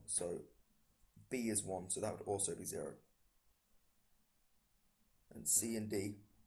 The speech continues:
would be zero. So Y is also zero. For Z, D is one,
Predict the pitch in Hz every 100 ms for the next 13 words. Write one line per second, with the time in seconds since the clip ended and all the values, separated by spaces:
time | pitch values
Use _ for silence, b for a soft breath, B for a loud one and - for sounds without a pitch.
0 | _ _ _ _ _ _ _ _ _ _
1 | _ _ _ - - 76 90 98 95 -
2 | 107 - _ _ _ _ _ _ - -
3 | _ - - 98 92 98 98 98 98 -
4 | - - - - 98 - 92 85 78 -
5 | - - _ - - _ _ _ _ _
6 | _ _ _ _ _ _ _ _ _ _
7 | _ - - _ _ _ - - - _
8 | _ - 98 107 107 104 - - - _
9 | _ _ _ _ _ _ - _ _ _
10 | _ _ - 127 123 120 - - - 113
11 | 95 101 95